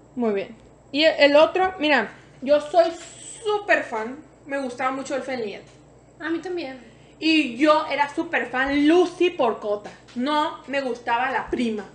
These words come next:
Speaker 1: Odio a la prima, ¿no?
Speaker 2: En primer lugar es su prima. No estamos en Monterrey.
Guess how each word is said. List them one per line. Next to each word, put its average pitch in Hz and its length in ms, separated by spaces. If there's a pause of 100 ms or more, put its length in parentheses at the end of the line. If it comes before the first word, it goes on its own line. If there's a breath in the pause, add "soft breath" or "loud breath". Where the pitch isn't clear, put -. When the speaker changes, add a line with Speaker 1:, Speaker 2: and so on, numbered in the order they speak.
(140)
Speaker 1:
Odio 277 360 (140)
a 240 80
la 226 200
prima, 247 400
¿no? 226 180
Speaker 2:
En 392 140
primer 494 80
lugar 523 460
es - 80
su 494 260
prima. 403 560
No 311 120
estamos 392 380
en 339 140
Monterrey. 269 840